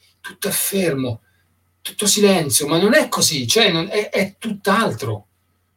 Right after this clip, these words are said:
ok? Il discorso dell'apprezzare il silenzio è una cosa molto più sottile, perché significa accogliere quello spazio, quel silenzio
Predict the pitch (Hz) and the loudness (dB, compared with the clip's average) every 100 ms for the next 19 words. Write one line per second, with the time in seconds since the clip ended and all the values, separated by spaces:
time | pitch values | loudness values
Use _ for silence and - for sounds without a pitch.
0 | - - - - 123 113 _ _ _ - | -18 -6 0 0 0 -8 _ _ _ -8
1 | 185 196 202 - 240 247 - 196 165 151 | -4 0 0 2 2 2 2 0 2 0
2 | 113 - 143 - 185 160 135 - 143 135 | -2 -4 -6 -2 -2 -2 0 -2 0 -2
3 | 113 110 - 113 113 _ _ _ - 165 | -4 -4 -6 -6 -10 _ _ _ -6 -2
4 | 190 208 196 185 202 269 240 196 - 113 | 0 2 4 4 2 2 0 -2 -6 -6
5 | 120 131 113 127 120 110 - _ _ _ | -4 -6 -8 -10 -10 -10 -14 _ _ _
6 | _ - 165 160 151 202 175 185 - 185 | _ -12 -8 -2 -2 0 0 -2 2 2
7 | 151 120 113 117 120 _ _ _ - 156 | 2 -2 -4 -6 -10 _ _ _ -8 -4
8 | 147 139 - - 139 117 - 123 135 113 | 0 0 -2 0 -2 0 -4 -4 -4 -2
9 | - 143 147 160 156 170 175 180 | -2 -2 -4 -2 0 0 -2 -6